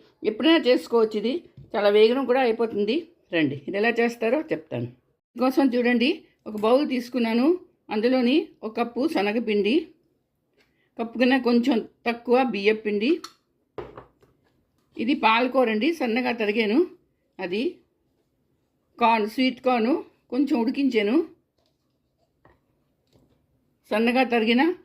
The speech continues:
ఉల్లిపాయలు, కొంచెం ఉప్పు, తగినంత ఉప్పు అండి. అలాగే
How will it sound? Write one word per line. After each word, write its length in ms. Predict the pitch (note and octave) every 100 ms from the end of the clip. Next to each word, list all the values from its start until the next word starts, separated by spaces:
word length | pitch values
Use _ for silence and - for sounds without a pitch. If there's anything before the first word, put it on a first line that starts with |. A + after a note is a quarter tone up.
| -
ఉల్లిపాయలు, 500 | G#3+ G3+ G#3 F#3+ F#3 D#4 F4+ _ _ _ _ _ _ _ _ _ _ _ _ _ _ _ _ _ _ _ _ _ _ _ _ _ _ _ _ _ _ _ _ -
కొంచెం 320 | A3+ A#3+ C#4 G#3+ G#3
ఉప్పు, 280 | - A#3 C#4+ E4+ - _ _ G#3+
తగినంత 360 | A3 B3 A#3 A#3
ఉప్పు 160 | A#3+ B3
అండి. 160 | A3 D4+ - _ _ _ _ _ _ _ _ _ _ - - G#3+
అలాగే 300 | G3+ G3+